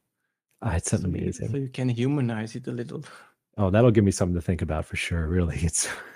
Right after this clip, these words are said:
Speaker 1: <laughs> well, you know, I,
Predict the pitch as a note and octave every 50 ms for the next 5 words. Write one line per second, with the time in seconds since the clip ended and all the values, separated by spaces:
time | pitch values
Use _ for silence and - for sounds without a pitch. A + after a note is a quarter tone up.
0 | - - E3+ - - - F#3 C#3+ - - - C#3+ - _ - C3+ - - _ _
1 | _ - - - - - - - - _ _ _ _ _ _ - D3 C#3+ C3+ C3
2 | B2+ C3+ C#3+ C3+ B2+ B2 A#2 - _ _ _ _ _ _ _ - B2 B2+ A#2+